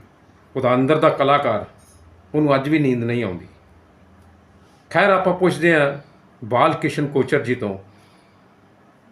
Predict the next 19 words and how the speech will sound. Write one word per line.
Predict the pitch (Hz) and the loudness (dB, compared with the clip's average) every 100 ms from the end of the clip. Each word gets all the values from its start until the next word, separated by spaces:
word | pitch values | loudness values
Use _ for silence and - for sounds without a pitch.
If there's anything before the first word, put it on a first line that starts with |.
| - | -2
ਕਿ | 165 | -2
ਉਹਨਾਂ | - 214 220 | 2 4 4
ਨੇ | 208 | 4
ਜਿਸ | 185 160 147 | 4 2 2
ਦਿਨ, | 175 170 147 | 2 2 0
ਜਦੋਂ | 156 151 | 2 2
ਫਿਲਮ | - 165 160 | 0 0 2
ਲਾਈਨ | 143 143 | 2 2
ਦੇ | 143 | 2
ਵਿੱਚ | 143 139 | 0 0
ਪੈਰ | 147 143 135 | 2 2 2
ਰੱਖਿਆ, | 123 - 101 - - _ _ - - _ _ _ _ _ - - | 0 -2 -6 -10 -20 _ _ -20 -20 _ _ _ _ _ -12 4
ਉਦੋਂ | 208 226 233 233 233 - - - - - - - _ _ _ _ _ _ _ _ - | 6 8 8 8 6 0 -6 -16 -12 -10 -10 -14 _ _ _ _ _ _ _ _ -4
ਫਿਲਮ | 175 226 202 | 0 4 6
ਲਾਈਨ | 175 196 | 6 4
ਕਿੱਦਾਂ | 190 160 180 190 | 2 0 2 2
ਦੀ | 165 | 2
ਸੀ, | 131 110 101 - - - _ _ - - - - - - - _ _ _ | 0 -4 -8 -18 -20 -20 _ _ -20 -20 -20 -20 -20 -20 -20 _ _ _
ਉਦੋਂ | 208 220 233 233 220 | 4 6 8 8 6